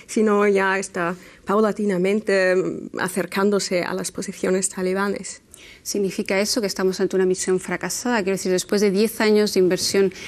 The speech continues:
Speaker 2: económica ingente realmente, más de diez años de presencia militar de muchas organizaciones en Afganistán, estamos volviendo prácticamente a la situación del dos mil uno. ¿Se consideraría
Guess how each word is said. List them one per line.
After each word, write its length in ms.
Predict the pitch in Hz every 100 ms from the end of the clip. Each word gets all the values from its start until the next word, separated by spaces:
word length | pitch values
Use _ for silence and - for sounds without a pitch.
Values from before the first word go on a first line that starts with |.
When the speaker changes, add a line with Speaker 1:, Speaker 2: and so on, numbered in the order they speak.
| -
Speaker 2:
económica 760 | - 196 202 208 214 220 208 208
ingente 600 | 202 190 - 208 214 202
realmente, 720 | 185 185 190 202 202 202 233 226 - - -
más 240 | 190 220 214
de 80 |
diez 240 | 196 196 208
años 320 | 196 196 190
de 80 | 190
presencia 640 | 180 190 190 - 202 185
militar 760 | 190 190 175 175 - 208 214 196
de 240 | 196 - -
muchas 420 | 214 226 226 190
organizaciones 1040 | 185 180 180 170 - 208 214 240 262 - - - - -
en 100 | 190
Afganistán, 760 | 180 185 180 185 - 202 220 -
estamos 320 | 190 202 196
volviendo 540 | 190 202 208 233 226 - -
prácticamente 480 | 214 190 202 202 196
a 40 |
la 60 | 190
situación 440 | - 180 - 214
del 120 | 208 190
dos 180 | 180 185
mil 160 | 190
uno. 320 | 247 294 330 370 - -
¿Se 140 | 202
consideraría 840 | 196 190 190 185 185 220 233 226